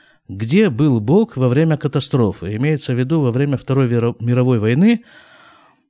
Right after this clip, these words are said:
когда была уничтожена треть еврейского населения планеты. И есть некие попытки ответить на этот вопрос, но, по-моему, все эти попытки являются не более чем спекуляцией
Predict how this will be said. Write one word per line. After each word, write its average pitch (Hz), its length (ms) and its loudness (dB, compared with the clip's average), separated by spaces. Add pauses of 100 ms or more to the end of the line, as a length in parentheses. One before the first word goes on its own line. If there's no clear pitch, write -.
(140)
когда 139 340 0
была 156 240 2
уничтожена 147 640 0
треть 143 420 -2
еврейского 123 600 -2
населения 110 1040 -2 (360)
планеты. 92 760 -6 (1900)
И 123 120 -2
есть 170 320 2
некие 226 300 2
попытки 214 520 0
ответить 180 520 0
на 165 120 2
этот 147 220 -2
вопрос, 156 460 0
но, 135 100 -2
по-моему, 160 380 0
все 156 220 -4
эти 143 120 -4
попытки 139 560 -4
являются 117 500 0
не 110 140 -2
более 117 540 -2
чем 107 420 -4 (400)
спекуляцией 113 1120 -2